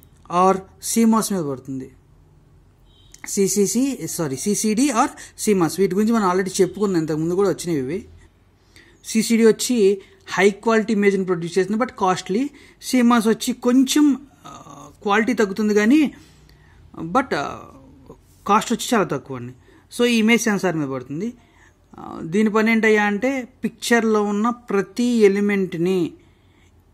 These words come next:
ఇది స్కాన్ చేసుకోవాలి. So ఇది చాలా ఫాస్ట్ మీద జరుగుతుందండి. Numerous number of transistors, fets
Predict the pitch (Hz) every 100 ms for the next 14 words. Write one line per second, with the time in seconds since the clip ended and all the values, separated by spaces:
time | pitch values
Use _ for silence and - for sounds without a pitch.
0 | _ _ _ _ - 202 196 - 185 190
1 | 170 143 - 135 113 - _ _ _ _
2 | _ _ _ _ - 190 196 160 156 -
3 | 165 156 - 185 190 - 202 160 170 151
4 | 160 160 180 233 - - - 170 196 233
5 | 233 226 208 202 202 277 285 - - _
6 | - 185 185 175 180 190 170 160 - 185
7 | 175 - -